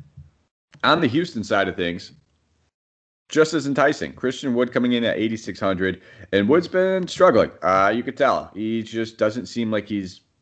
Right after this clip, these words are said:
into it. Uh, I, I know, and that sounds wrong to say. I'm sure he is. But, uh, you know, he knows where he is in the situation. He knows that there's nobody playing for this team. He knows that everybody's pretty much, uh, on their last, you know, breath or pulse right now.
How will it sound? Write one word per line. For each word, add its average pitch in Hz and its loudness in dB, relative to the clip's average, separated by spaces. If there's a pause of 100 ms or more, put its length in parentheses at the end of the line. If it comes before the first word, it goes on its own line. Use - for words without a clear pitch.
into 120 -2
it. - -8 (120)
Uh, 64 -10
I, 92 0
I 104 0
know, 104 2
and 95 -2
that 87 -2
sounds 87 -2
wrong 98 0
to 85 -6
say. 135 2
I'm 107 2
sure 98 -4
he 101 2
is. 113 0 (680)
But, 123 6
uh, 117 6
you 160 -4
know, 139 0
he 135 -8
knows 151 -2
where 113 -4
he 104 -2
is 104 -6
in 98 -12
the 95 -10
situation. 87 -10
He 104 -8
knows 107 -6
that 95 -14
there's 92 -8
nobody 95 -2
playing 87 -4
for 87 -12
this 82 -8
team. 87 -4
He 90 -2
knows 90 -2
that 82 -2
everybody's 87 -2
pretty 92 -4
much, 85 -4
uh, 82 4
on 87 0
their 87 0
last, 85 -2 (120)
you 85 -6
know, 67 -6 (520)
breath 98 2
or 92 -4
pulse - -2
right 87 2
now. 78 -4